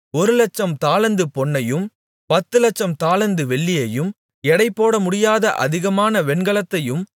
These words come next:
இரும்பையும் சேமித்தும் மரங்களையும் கற்களையும் சேமித்தும் வைத்தேன்.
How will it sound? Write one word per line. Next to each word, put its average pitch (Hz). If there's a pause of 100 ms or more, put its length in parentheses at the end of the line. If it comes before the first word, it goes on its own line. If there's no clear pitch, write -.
(420)
இரும்பையும் 180 (120)
சேமித்தும் 156 (380)
மரங்களையும் 220 (100)
கற்களையும் 202 (100)
சேமித்தும் 185
வைத்தேன். 127